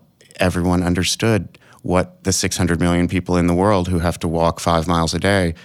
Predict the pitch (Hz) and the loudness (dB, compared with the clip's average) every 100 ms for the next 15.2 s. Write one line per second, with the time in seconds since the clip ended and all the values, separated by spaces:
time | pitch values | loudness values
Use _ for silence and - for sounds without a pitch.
0 | - - - 82 76 92 107 80 78 85 | -20 -14 -6 -4 0 0 2 0 -2 -4
1 | - - - 87 - 82 80 78 78 78 | -6 -20 -10 -8 -2 0 0 -2 -2 0
2 | 95 113 80 - - - - - - 123 | 0 0 -4 -10 -18 -20 -20 -10 -4 0
3 | 120 110 92 95 101 - 90 - 80 - | 0 0 0 2 2 2 0 0 -2 -2
4 | 104 107 104 85 78 71 - - - 78 | -2 0 0 0 -4 -6 -6 -8 -6 -4
5 | 82 98 107 95 - - _ _ 90 90 | 0 2 2 0 -4 -20 _ _ -4 -4
6 | - 98 92 - 87 80 85 80 80 - | -2 -2 -2 -2 -2 -2 -2 -2 -2 -2
7 | 92 95 80 76 - - - _ 104 98 | 0 0 0 -4 -14 -20 -20 _ -2 -2
8 | 92 107 98 92 - 107 90 85 90 95 | 2 2 2 0 -2 0 0 0 0 2
9 | 113 82 85 90 - - 73 87 87 85 | 2 0 0 -2 -6 -8 -4 0 2 2
10 | 85 87 _ - - - - - 90 90 | 0 -4 _ -20 -20 -20 -20 -10 -6 -4
11 | 85 - 85 90 80 82 82 90 85 - | -2 -2 -2 -2 -2 0 0 -2 -4 -4
12 | - 87 82 80 80 80 85 85 80 78 | -8 -6 -4 -2 -2 -4 -2 0 0 -4
13 | 85 78 78 78 - - _ - 85 80 | -6 -6 -6 -8 -14 -20 _ -8 -6 -2
14 | 87 82 85 85 85 82 82 80 80 - | -2 -2 0 0 0 -2 -4 -4 -4 -6
15 | - 82 | -6 -10